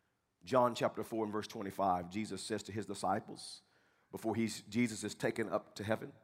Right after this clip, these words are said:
to sit at the right hand of the Father, he tells his fellows, "I'm not gonna leave you by yourself,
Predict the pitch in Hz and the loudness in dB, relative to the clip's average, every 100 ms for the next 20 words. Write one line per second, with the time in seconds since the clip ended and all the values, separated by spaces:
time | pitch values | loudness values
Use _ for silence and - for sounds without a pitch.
0 | _ _ _ - - - 98 - 135 113 | _ _ _ -20 -20 -12 -4 0 0 0
1 | 104 110 - 117 104 92 - 117 131 156 | 2 4 4 0 -2 -4 0 0 0 -8
2 | 147 _ _ _ _ _ _ _ _ - | -18 _ _ _ _ _ _ _ _ -4
3 | 120 143 120 123 101 120 117 87 - - | 2 4 4 2 0 2 2 0 -8 -14
4 | - - _ _ _ _ - 107 120 113 | -14 -20 _ _ _ _ -6 4 4 4
5 | 107 120 101 101 95 92 78 117 117 | 0 0 0 -2 -2 -2 -6 -8 -10